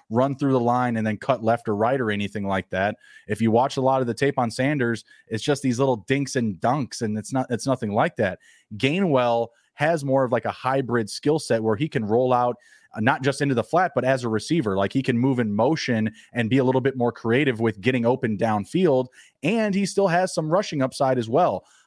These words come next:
Believe me, I'm right there with you. There was just some crazy, you know, question marks with the usage at running back last season because you would see Gainwell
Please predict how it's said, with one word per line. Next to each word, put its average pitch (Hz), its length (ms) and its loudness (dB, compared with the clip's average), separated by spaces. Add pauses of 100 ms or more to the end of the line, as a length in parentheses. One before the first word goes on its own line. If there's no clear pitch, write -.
(200)
Believe 156 240 2
me, 123 120 0
I'm 160 220 0
right 147 200 2
there 120 140 2
with 165 200 0
you. 113 100 -2
There 131 160 2
was 143 200 0
just 135 160 -10
some 120 120 -4
crazy, 139 640 0 (260)
you 123 80 -2
know, 113 140 2
question 156 460 0
marks 120 280 0
with 117 120 -2
the 110 100 -2
usage 120 440 0
at 107 100 -2
running 151 260 0
back 110 280 2
last 101 220 -2
season 107 300 -4
because 120 380 -2 (320)
you 131 120 2
would 139 140 2
see 175 340 -2
Gainwell 131 600 0